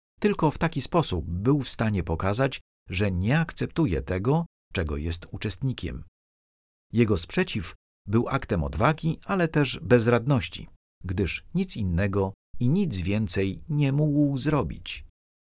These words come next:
Musiał godzić się na branie udziału w takich akcjach, bo był żołnierzem, osobą zaciągniętą do wojska w trybie obowiązkowej mobilizacji.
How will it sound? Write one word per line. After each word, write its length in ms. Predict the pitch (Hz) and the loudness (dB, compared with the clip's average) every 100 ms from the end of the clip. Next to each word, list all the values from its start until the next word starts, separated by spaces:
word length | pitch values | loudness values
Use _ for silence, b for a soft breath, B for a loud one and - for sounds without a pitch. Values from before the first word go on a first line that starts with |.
| _ _ _ - | _ _ _ -6
Musiał 460 | 110 156 - 113 101 | 2 2 4 2 4
godzić 440 | 120 104 85 - | 4 4 2 -2
się 240 | - 98 87 | -2 2 2
na 140 | 90 | 2
branie 380 | 82 107 95 95 | 2 2 0 -2
udziału 500 | 110 101 110 95 69 | -4 0 2 2 0
w 100 | - | -2
takich 340 | 85 90 85 | -2 -2 -2
akcjach, 500 | 85 - - 104 - B B | -2 0 0 0 -2 B B
bo 160 | - 135 | -2 2
był 420 | 120 120 117 - | 4 4 2 -2
żołnierzem, 640 | 104 139 147 123 82 78 78 _ _ - | 2 4 4 4 2 0 -2 _ _ -2
osobą 560 | 135 - 170 156 143 101 | 0 2 4 4 4 0
zaciągniętą 800 | 127 127 104 90 160 143 123 87 | 0 2 0 2 2 2 0 0
do 100 | 78 | 2
wojska 400 | 95 113 - 104 | 2 0 0 -2
w 80 | - | 0
trybie 500 | 104 90 92 104 - | 0 2 2 0 2
obowiązkowej 960 | 185 131 107 92 - 82 76 76 80 | 2 2 2 0 0 -2 -2 -2 -2
mobilizacji. 880 | 90 85 71 69 58 - - - | -2 -2 -2 -4 -6 -6 -8 -10